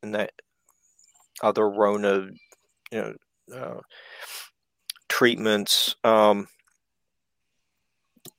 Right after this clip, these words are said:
what's the difference between sixteen forty-four,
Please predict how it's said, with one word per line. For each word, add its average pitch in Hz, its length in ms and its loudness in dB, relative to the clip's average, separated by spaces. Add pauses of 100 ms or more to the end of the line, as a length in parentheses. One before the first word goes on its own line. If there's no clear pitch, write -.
(1800)
what's 120 420 4
the 151 140 4
difference 120 840 4 (460)
between 110 1200 0 (2000)
sixteen 120 840 4
forty-four, 123 1300 4